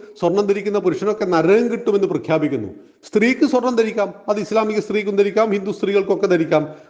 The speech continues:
ഒരു പുരുഷൻ സ്വർണം ധരിച്ചാൽ എങ്ങനെയാണ് നരകത്തിലെത്തുക? ഇത് മനസ്സിലാവാത്തൊരു കാര്യമാണ്. അപ്പൊ ഇതെല്ലാം വളരെ, വളരെ മാരകമാണ്. അപ്പൊ ഇങ്ങനെയുള്ള കാര്യങ്ങൾ നടത്തുന്ന, ഇത്തരം പ്രഭാഷണങ്ങൾ നടത്തുന്നവർക്ക് ഇസ്ലാമിക സമൂഹത്തിൽ വലിയ പ്രാതിനിധ്യമാണ്.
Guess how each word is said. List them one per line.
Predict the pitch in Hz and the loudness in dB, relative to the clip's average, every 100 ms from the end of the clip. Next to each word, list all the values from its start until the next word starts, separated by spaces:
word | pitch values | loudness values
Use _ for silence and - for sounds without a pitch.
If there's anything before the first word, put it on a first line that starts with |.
| - | -4
ഒരു | 262 | -4
പുരുഷൻ | 269 269 269 302 | 0 0 2 0
സ്വർണം | 254 226 214 202 | 2 0 0 0
ധരിച്ചാൽ | 185 175 180 | 0 2 2
എങ്ങനെയാണ് | 165 180 170 160 | 4 4 2 2
നരകത്തിലെത്തുക? | 143 147 147 131 - 117 - - _ - | 2 2 2 0 -2 -6 -6 -18 _ -8
ഇത് | 226 | -2
മനസ്സിലാവാത്തൊരു | 185 175 180 262 262 247 190 147 | 0 0 2 2 2 2 2 2
കാര്യമാണ്. | 120 110 92 113 180 95 - - _ _ | 0 -2 -4 -2 0 -2 -8 -20 _ _
അപ്പൊ | 156 143 | -2 0
ഇതെല്ലാം | 135 160 170 175 | 4 6 6 4
വളരെ, | 147 135 160 170 | 0 0 2 2
വളരെ | 160 135 139 165 | 2 0 2 0
മാരകമാണ്. | 147 120 131 170 170 147 135 139 233 - - _ _ | -2 -2 0 2 2 2 0 0 -4 -8 -20 _ _
അപ്പൊ | 143 143 | -4 -2
ഇങ്ങനെയുള്ള | 143 196 202 185 | 2 4 4 4
കാര്യങ്ങൾ | 180 147 151 170 170 | 2 2 4 4 2
നടത്തുന്ന, | 156 131 180 - 160 185 | 0 0 -2 -2 -2 0
ഇത്തരം | 165 - 180 | 0 -2 0
പ്രഭാഷണങ്ങൾ | 151 151 165 175 180 | 2 2 0 0 -2
നടത്തുന്നവർക്ക് | 175 147 139 - 156 143 - 190 - - - _ | 2 0 0 0 0 0 0 0 0 -8 -20 _
ഇസ്ലാമിക | 120 165 165 170 | -2 2 4 2
സമൂഹത്തിൽ | 165 156 160 165 160 | 0 0 0 2 0
വലിയ | 127 139 160 170 170 165 | 0 0 -2 0 0 0
പ്രാതിനിധ്യമാണ്. | 143 143 160 156 175 151 - | 2 2 2 0 0 0 -2